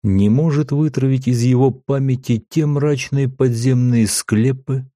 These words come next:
гигантские аркады и бесформенные тени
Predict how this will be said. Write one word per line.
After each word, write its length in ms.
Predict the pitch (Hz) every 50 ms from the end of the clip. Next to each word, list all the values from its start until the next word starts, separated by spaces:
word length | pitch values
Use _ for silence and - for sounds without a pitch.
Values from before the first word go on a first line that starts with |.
| _ _ _ _ _ _ _ _ _
гигантские 720 | 82 80 92 87 87 110 120 127 117 - - - 107 104 104
аркады 760 | 104 104 - - - 143 143 143 139 131 131 135 117 - - _
и 140 | 110 107 95
бесформенные 960 | 85 98 95 - - - - 165 156 151 151 151 147 147 147 143 143 139 127
тени 580 | 131 - - 147 143 139 139 135 127 131 -